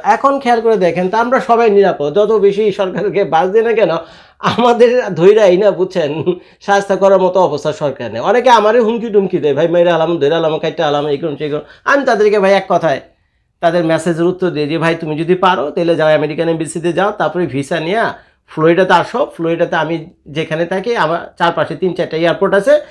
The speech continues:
আমি তোমাকে এয়ারপোর্টের নাম দিয়ে দেবো না, তুমি আইসো, আমিই তোমাকে নিয়ে আসো, মানে তারপর আমি তোমাকে আমার এলাকায় নিয়ে আসো, তারপর তুমি আমার যা খুশি করো,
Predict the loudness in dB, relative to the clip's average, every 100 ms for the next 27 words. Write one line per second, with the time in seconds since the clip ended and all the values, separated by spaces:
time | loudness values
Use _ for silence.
0 | -20 _ -2 0 0 -2 0 0 0 -2
1 | -2 0 2 2 0 0 0 -2 -2 -2
2 | -2 -2 -4 -2 0 2 2 2 2 2
3 | 2 0 -2 -4 -2 -2 0 -2 -2 -2
4 | -2 0 0 2 2 2 2 2 2 2
5 | -2 -4 -12 0 2 2 0 2 4 6
6 | 6 4 2 -2 -2 -4